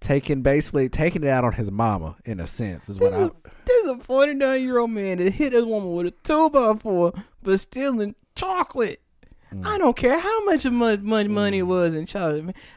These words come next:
Speaker 2: Listen, if somebody need to steal a hundred forty-five dollars of chocolate from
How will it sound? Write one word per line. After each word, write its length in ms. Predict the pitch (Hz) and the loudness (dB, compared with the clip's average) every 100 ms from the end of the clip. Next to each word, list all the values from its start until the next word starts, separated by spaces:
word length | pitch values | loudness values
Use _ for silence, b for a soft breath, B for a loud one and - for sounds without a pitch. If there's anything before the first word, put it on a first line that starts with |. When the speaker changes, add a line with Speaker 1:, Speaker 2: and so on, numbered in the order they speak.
| B | B
Speaker 2:
Listen, 300 | 415 233 220 | 2 2 0
if 80 | 214 | -4
somebody 500 | - 494 427 330 254 | -4 -6 -4 -2 -2
need 160 | 240 180 | -2 -4
to 100 | 175 | -10
steal 320 | - 202 165 | -6 -4 -4
a 40 | |
hundred 380 | 180 - 233 208 | -8 -6 -6 -6
forty-five 600 | - 202 196 190 170 160 | -8 -6 -6 -6 -6 -6
dollars 320 | 170 165 143 | -8 -8 -10
of 80 | 120 | -12
chocolate 440 | - 214 190 170 160 | 0 4 4 4 0
from 200 | 147 | -4